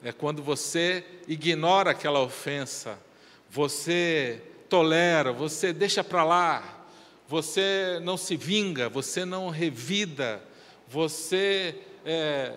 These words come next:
eu tava até conversando, é, com uma pessoa hoje, depois do culto, E Deus falou com ela que ela podia até revidar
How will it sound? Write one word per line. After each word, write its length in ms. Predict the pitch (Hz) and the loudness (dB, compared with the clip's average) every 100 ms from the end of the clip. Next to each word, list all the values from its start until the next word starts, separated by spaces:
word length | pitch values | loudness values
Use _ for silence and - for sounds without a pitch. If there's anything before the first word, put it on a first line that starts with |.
| - | -8
eu 120 | 143 | -4
tava 320 | 147 185 170 | 2 2 2
até 180 | 160 190 | 0 -2
conversando, 840 | 190 170 165 - 190 196 196 139 - - - - - _ - | -2 -4 -4 -4 -2 -2 -2 -8 -14 -20 -20 -20 -20 _ -8
é, 440 | 139 139 135 123 123 | -4 -2 -2 -4 -8
com 80 | 160 | -6
uma 160 | 165 | -4
pessoa 640 | 160 160 - 185 190 175 139 | -4 -6 -4 -2 0 2 0
hoje, 480 | 165 190 175 127 113 | 0 0 0 -4 -8
depois 340 | 147 - 165 156 | -8 -6 -6 -6
do 100 | 143 | -10
culto, 600 | - 185 185 175 - - - - - - - - | -2 2 2 0 -8 -14 -16 -20 -20 -20 -16 -6
E 680 | 160 170 170 165 151 135 - - - - | -2 0 0 -2 -4 -8 -12 -20 -20 -12
Deus 300 | 139 190 190 | 0 0 2
falou 240 | - 190 190 | 2 2 0
com 200 | 190 175 | -2 -2
ela 480 | 185 196 170 113 95 - - - - - - _ | 2 2 0 -4 -8 -20 -20 -20 -20 -20 -20 _
que 60 | 175 | 0
ela 160 | 185 190 | 2 2
podia 680 | 196 180 214 226 170 117 131 | 0 -2 -2 0 0 0 -4
até 320 | 160 165 196 | -4 0 -2
revidar 880 | 175 190 170 170 175 190 165 117 | 0 -2 -2 -2 2 2 2 -4